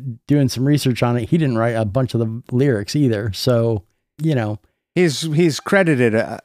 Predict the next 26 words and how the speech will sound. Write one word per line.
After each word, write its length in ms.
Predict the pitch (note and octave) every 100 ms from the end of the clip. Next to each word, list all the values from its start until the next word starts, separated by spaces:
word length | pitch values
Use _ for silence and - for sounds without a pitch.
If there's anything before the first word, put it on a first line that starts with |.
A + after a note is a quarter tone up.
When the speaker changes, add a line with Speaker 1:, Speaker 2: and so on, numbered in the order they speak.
| -
Speaker 2:
as 180 | C3 A2
a 40 |
songwriter 680 | G#2+ D3 C3+ A#2+ F#2+ F#2 F#2
on 80 | F2+
all 180 | F#2 -
the 100 | -
songs. 380 | - - B2+ D#3
Speaker 1:
Yeah, 280 | D3 C3
but 400 | A#2+ B2 A#2+ - _ _ -
have 220 | C#3+ B2
you 80 | A2
listened 360 | G2+ B2+ - D3+
to 60 |
the 80 | C#3+
songs? 480 | - E3 F3 E3+ - E4+
<laughs> 40 | - - - B3
You 260 | - A3 -
know, 160 | G3 - - _ - -
like, 420 | C3+ - D3 - - - - - -
I 80 | D3
mean, 280 | C#3+ D#3+
it's 220 | E3+ D#3 -
that 220 | G#2+ G#2
Josh 320 | A#2+ G#2+ G#2
Homme 420 | A#2 A#2 G2+ G2 -
guy 400 | G#2+ G2 G2+